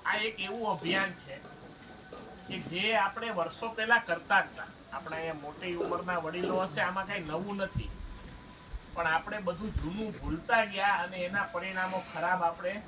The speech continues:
ભોગવતા થઈ ગયા. પછી ખેતી હોય, સમાજ જીવન હોય કે કુટુંબ હોય,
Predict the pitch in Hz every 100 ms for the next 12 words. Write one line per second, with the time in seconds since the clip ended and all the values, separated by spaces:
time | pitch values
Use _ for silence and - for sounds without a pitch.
0 | - 165 160 160 165 175 185 - 170 165
1 | - - - - - - - - - 160
2 | - 202 - - - 175 - 220 214 220
3 | 220 - - - - - 165 202 202 180
4 | 202 208 208 214 214 214 - 196 - 208
5 | 180 143